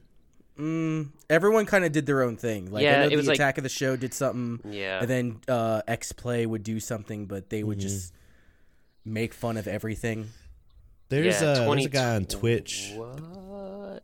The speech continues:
Speaker 2: Sorry.
Speaker 3: No, you're good.
Speaker 2: V G X twenty thirteen Awards. That might have been the first one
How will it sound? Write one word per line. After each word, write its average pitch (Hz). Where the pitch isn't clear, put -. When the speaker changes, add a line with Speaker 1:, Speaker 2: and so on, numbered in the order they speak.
Speaker 2:
Sorry. 87
Speaker 3:
No, 131
you're 135
good. 113
Speaker 2:
V 127
G 120
X -
twenty 110
thirteen 101
Awards. 85
That 98
might 98
have 82
been 90
the 85
first 85
one 80